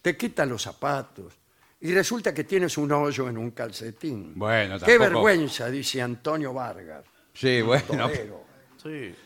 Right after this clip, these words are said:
Speaker 2: Tampoco vaya con las medias así, tiene un viaje.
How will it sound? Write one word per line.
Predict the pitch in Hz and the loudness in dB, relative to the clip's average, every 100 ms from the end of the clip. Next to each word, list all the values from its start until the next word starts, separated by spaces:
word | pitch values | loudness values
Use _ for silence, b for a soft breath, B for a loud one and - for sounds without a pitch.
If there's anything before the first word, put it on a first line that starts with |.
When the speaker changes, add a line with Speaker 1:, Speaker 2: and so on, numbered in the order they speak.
| - | -8
Speaker 2:
Tampoco | 92 85 131 110 | -6 -4 0 2
vaya | 110 101 | 2 2
con | 95 90 | -2 -4
las | 85 | -2
medias | 98 98 85 82 | -2 -2 -4 -6
así, | 73 - 98 98 80 | -8 -2 0 0 -2
tiene | 90 95 | -4 -4
un | 87 | -2
viaje. | 98 101 - 69 65 | 2 2 0 -12 -14